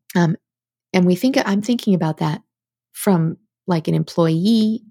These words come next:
perspective. But if you're a, you know, a manager or a boss of some sort that is struggling with this, that can make, uh, the people that work for you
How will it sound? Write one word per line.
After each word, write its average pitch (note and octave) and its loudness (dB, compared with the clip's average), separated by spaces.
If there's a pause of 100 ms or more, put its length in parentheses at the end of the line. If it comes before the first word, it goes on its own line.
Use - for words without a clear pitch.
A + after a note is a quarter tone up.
(120)
perspective. F#3 -4 (640)
But - 0
if G3 2
you're D4+ 4
a, E3 -2 (500)
you A#3+ 2
know, D#3 2
a F3 0
manager E3+ 4
or D#3 -2
a D3+ -4
boss E3+ 0
of F#3 -4
some D#3+ -2
sort D#3+ -6
that E3+ 2
is D#3+ 0
struggling D#3 0
with D3+ -2
this, F3 -4
that - -6
can F#4 -2
make, F#3 2
uh, F3+ -2
the F3 -4
people F3+ -4
that F3 -4
work G3 -2
for - -2
you E3 0